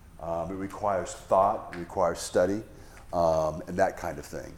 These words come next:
And, um, so we will go through a few more things, uh, the next time we get together, and then what we'll do is we will then begin to look at, uh, a verse by verse thing.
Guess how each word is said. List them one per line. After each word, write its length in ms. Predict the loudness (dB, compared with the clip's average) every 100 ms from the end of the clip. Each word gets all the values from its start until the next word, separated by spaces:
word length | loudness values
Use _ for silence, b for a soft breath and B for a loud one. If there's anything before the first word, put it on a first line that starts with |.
| -18 -10
And, 300 | -6 -4 -2
um, 280 | -2 -4 -8 -16 -20 -20 -20 -20 -16 -8
so 360 | 10 12 12 10 B B B
we 140 | 12 12
will 100 | 12
go 180 | 12
through 180 | 12 12
a 20 |
few 180 | 12 10
more 160 | 12 12
things, 480 | 12 10 10 4 4
uh, 240 | 10 12 12
the 120 | 10
next 220 | 8 10
time 160 | 6 8
we 80 |
get 180 | 8 6
together, 460 | 6 12 12 12 8 B B B 2
and 220 | 2 10
then 160 | 10 12
what 180 | 12
we'll 140 | 12 8
do 320 | 10 10 10
is 340 | 8 8 6
we 120 | 6 8
will 120 | 8
then 160 | 6
begin 260 | 6 4 4
to 60 | 4
look 400 | 6 6 6 4
at, 400 | 6 6 4 b b b -2 4
uh, 400 | 6 8 6 2 -8 -16 -18 -18 -18 -16 -16 -18 -20 -20 -20 -18 -12 0
a 80 | 12
verse 180 | 12
by 140 | 12 10
verse 260 | 10 6
thing. 300 | 4 0 -2